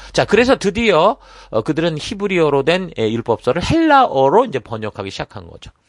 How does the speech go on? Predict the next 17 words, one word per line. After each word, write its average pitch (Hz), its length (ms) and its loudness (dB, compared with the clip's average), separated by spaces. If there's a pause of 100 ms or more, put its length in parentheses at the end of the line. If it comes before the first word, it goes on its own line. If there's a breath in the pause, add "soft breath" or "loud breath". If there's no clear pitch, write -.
(200)
그 165 120 2
당시 202 260 0
이제 175 240 -2
헬라어가 190 800 -2 (500 loud breath)
알렉산더 170 480 -2
이후에 143 300 0
뭐 143 180 -4
세계를 180 380 0
다 151 80 -2
점령했으니까, 107 1080 -8 (460 loud breath)
어, - 140 -14 (140)
동서고금을 147 920 2
막론하고 113 400 -4
다 104 260 -2
사실 107 340 -8 (140)
최초로 190 400 0 (360)
점령했던 110 640 -6